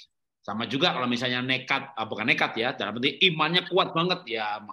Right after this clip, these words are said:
kayak Gavila pun kanker stadium empat B ya sembuh juga. Tapi misalnya, eh, tidak punya alasan yang kuat dari sisi iman ya, maka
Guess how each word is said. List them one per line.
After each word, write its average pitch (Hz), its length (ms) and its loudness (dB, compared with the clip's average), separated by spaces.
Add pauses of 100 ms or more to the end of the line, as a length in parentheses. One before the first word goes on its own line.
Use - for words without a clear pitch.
kayak 101 320 -6
Gavila 95 400 -6
pun 151 160 2
kanker 101 320 -4
stadium 104 320 -6
empat 98 240 -4
B 135 160 4
ya 113 80 2
sembuh 98 320 -6
juga. 92 400 -8
Tapi 101 240 -12
misalnya, 104 560 -6 (640)
eh, 95 480 -2
tidak 120 400 -4
punya 113 320 -4
alasan 113 560 0
yang 110 240 -6
kuat 170 320 6
dari 113 160 -2
sisi 120 480 -2
iman 104 560 0
ya, 92 320 -6 (320)
maka 127 640 0